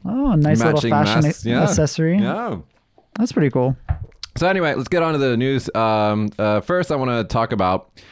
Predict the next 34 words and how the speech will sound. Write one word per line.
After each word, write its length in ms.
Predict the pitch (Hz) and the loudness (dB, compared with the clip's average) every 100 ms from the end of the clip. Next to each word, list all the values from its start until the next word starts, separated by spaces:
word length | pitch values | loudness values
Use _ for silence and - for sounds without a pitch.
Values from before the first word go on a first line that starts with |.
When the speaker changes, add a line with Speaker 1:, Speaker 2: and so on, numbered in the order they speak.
| - | -14
Speaker 2:
how, 560 | - 117 110 104 98 - - | -4 0 2 2 0 -2 -2
uh, 160 | 98 92 | 0 0
Japan 500 | 101 131 143 139 - | 0 0 0 -2 -4
is 420 | 107 104 92 - - _ - | -2 -2 -2 -8 -20 _ -20
supposedly, 680 | - - - 233 220 98 78 - _ | -8 -4 0 0 0 -2 -6 -12 _
this 160 | - 98 | -6 -4
is 80 | 107 | -2
from 120 | 123 | -2
the 140 | 127 | -2
N 140 | - 165 | -2 -2
H 220 | 180 - | -2 -4
K, 300 | - 135 92 - - - - - _ - | -2 -2 -4 -14 -20 -20 -20 -20 _ -12
so 540 | - 117 110 107 90 - _ - | -2 0 2 0 -4 -14 _ -6
we 100 | 104 | -2
can 140 | 107 | -2
probably 320 | 98 123 135 | 0 0 0
trust 300 | 147 131 120 | -2 -2 -2
it, 180 | 95 - | -4 -4
but 180 | 110 110 110 | -2 -2 -4
apparently 720 | - 147 185 208 127 104 101 | -2 -2 0 -2 -2 -2 -2
the 120 | 95 | -2
Japanese 340 | 104 120 156 | -2 -2 -2
government 320 | 151 123 113 104 | -2 -2 -2 -2
is 60 | |
deciding 340 | 87 110 107 101 | -2 -2 -2 -2
to 80 | 90 | -2
do 160 | 90 | -4
two 220 | 87 170 220 | -2 -2 -2
things 420 | 147 80 - - _ - | -4 -8 -12 -18 _ -8
to 100 | 104 | -2
reopen 300 | 113 120 156 | 0 0 -2
the 60 | |
country. 260 | 139 92 - | -4 -4 -6
One, 540 | 80 87 123 151 104 | -6 -2 0 0 -2